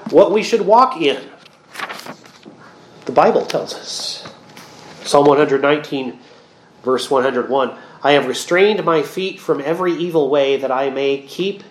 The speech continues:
your word." Keeping God's word restrains us from evil. Psalm one hundred nineteen, one oh six, "I have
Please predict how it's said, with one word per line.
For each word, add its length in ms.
your 440
word." 500
Keeping 280
God's 280
word 340
restrains 480
us 120
from 280
evil. 360
Psalm 260
one 80
hundred 220
nineteen, 380
one 140
oh 60
six, 360
"I 100
have 220